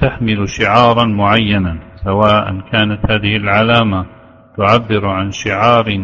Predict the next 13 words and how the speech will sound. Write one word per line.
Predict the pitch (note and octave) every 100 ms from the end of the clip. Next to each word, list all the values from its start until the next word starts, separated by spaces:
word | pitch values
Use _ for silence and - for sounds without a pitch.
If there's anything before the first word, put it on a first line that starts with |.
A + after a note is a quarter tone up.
| F#2+
ديني | G#2 G2 G2 F#2+ A#2 C3 C#3 - -
أو | A#2 G2
عرقي | G2 G#2+ G#2 - G2 F#2+ A2 B2+ C3 - - - -
أو | A#2 G#2+
حزبي | A#2 F#2+ F#2+ G#2 G2+ G2 A#2+ A#2+ - -
أو | A#2+
طائفي. | A#2 B2+ B2+ B2+ - B2 E2+ - - _ - - - - _ _ -
فإن | A#2 B2
كانت | C3 D#3 D#3 C3+ -
هذه | C3+ A#2+ A#2+
العلامات، | A2 A2 A2 A2+ B2 A2 - - - - - - - -
آه، | G#2+ G#2 G#2 G#2 G#2+ A2 -
تجارية | G#2 A2 B2+ B2 A#2 G#2+ G2